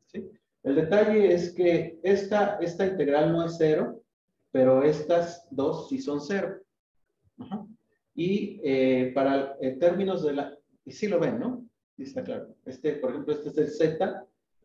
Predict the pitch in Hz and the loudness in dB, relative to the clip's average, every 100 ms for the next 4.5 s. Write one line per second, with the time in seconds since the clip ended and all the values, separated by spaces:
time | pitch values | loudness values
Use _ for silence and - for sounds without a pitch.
0 | _ - 113 113 - 113 113 120 120 120 | _ -8 -6 -6 -4 -2 0 -2 -2 -2
1 | 113 - 139 139 131 131 - 131 127 127 | -2 -6 -4 0 2 2 2 2 4 4
2 | 117 110 110 113 113 147 131 117 160 - | 2 0 -2 -4 -2 -4 -2 -4 -6 -8
3 | - - - - _ _ _ _ _ - | -14 -20 -20 -20 _ _ _ _ _ -6
4 | 131 131 151 160 151 | -2 0 0 2 0